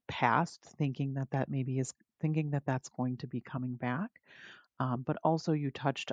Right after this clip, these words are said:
on, um, understanding that there is going to be, that there may be, rather, uh, with a t-, you know, a change, uh,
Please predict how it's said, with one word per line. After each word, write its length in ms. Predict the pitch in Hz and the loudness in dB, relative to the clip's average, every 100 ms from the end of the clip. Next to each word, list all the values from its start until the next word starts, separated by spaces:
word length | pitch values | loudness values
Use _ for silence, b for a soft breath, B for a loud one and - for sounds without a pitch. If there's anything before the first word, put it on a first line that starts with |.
| - | -2
on, 460 | 135 135 127 131 135 B B B _ | 0 2 2 0 -4 B B B _
um, 640 | 135 139 127 131 139 - 143 - _ _ _ - | -4 -2 -4 -4 -8 -10 -14 -18 _ _ _ 0
understanding 960 | 151 143 143 139 - 139 135 131 120 123 | 2 4 2 0 -2 2 2 2 0 0
that 140 | 127 - | 0 2
there 460 | 127 131 127 127 - | 4 4 4 2 2
is 440 | 131 131 123 123 - - | 2 4 4 0 -6 -10
going 280 | 131 135 135 | -6 -4 -4
to 140 | - 139 120 - | -4 -8 -6 -4
be, 560 | 135 131 127 127 135 - _ 151 | -2 -2 -2 -2 -4 -8 _ 2
that 120 | 147 | 4
there 140 | 151 | 4
may 260 | 151 147 143 | 6 6 4
be, 400 | 120 113 156 175 | 2 0 0 -4
rather, 440 | 139 135 139 143 151 B B B - | -4 -4 -4 -4 -6 B B B 0
uh, 160 | 135 127 | 2 4
with 200 | 131 - | 0 -2
a 40 | - - - | -4 -4 -4
t-, 160 | - - | -4 -4
you 160 | - 135 | -4 0
know, 240 | 131 127 - | 0 0 0
a 100 | 135 | -2
change, 720 | - 147 131 131 131 - - _ _ _ _ _ _ _ _ _ _ _ _ _ _ - | -2 0 0 0 -4 -10 -12 _ _ _ _ _ _ _ _ _ _ _ _ _ _ -8
uh, 120 | 135 | -6